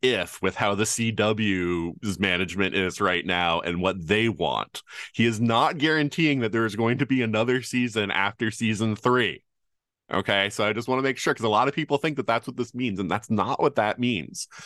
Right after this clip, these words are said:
Because basically, his new Superman doesn't start until July of twenty twenty-five. So if there's another season of Superman and Lois,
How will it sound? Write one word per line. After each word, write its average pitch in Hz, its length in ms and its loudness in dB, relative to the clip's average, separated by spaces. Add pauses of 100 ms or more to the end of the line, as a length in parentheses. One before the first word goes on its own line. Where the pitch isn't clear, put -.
(180)
Because 170 300 4
basically, 185 460 2
his 196 240 2
new 139 120 4
Superman 117 480 0
doesn't 98 220 -2
start 104 200 0
until 101 180 0
July 98 260 2
of 90 80 -2
twenty 92 240 -2
twenty-five. 80 540 0
So 90 80 0
if 85 60 -4
there's 180 180 0
another 123 260 2
season 117 320 -2
of 98 60 -4
Superman 104 420 0
and 95 80 0
Lois, 113 540 2